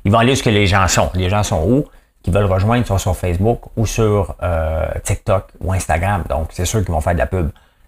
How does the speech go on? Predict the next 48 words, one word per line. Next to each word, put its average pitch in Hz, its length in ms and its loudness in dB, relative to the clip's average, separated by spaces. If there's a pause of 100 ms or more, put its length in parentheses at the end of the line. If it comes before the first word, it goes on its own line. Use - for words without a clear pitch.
(140)
là-dessus 104 540 2
pour 95 100 2
attirer 98 320 2
le 95 60 4
monde, 117 260 4
parce 87 140 0
que - 80 0
là, 110 100 4
ils 104 140 4
en 87 100 4
voient, 82 240 2
là. 82 260 0
Je 87 120 0
l'ai 98 180 2
vu 110 160 4
dans 92 100 4
la 85 40 2
presse. 107 420 0 (600)
Ils 101 80 2
en 95 100 2
parlent, 110 460 2 (500)
euh, 82 600 2 (160)
partout. 110 400 0
Le, 92 140 -2
le, 92 160 0
le 87 160 0
compte 117 240 2
à 95 80 4
rebours 101 480 2 (140)
est 110 160 2
là 110 240 4 (200)
et, 90 360 0
euh, 73 400 -2 (400)
à - 100 -2
suivre, 117 400 2
mais 82 140 0
ça 90 260 -2
va 87 120 -6 (100)
coûter - 280 -12
cher, - 320 -8
hein, - 160 -12
tabarnouche, - 680 -10
hein. 104 120 -2 (680)
Ça - 100 2
va 123 80 4
coûter - 240 -2
très - 180 0
cher. - 300 -4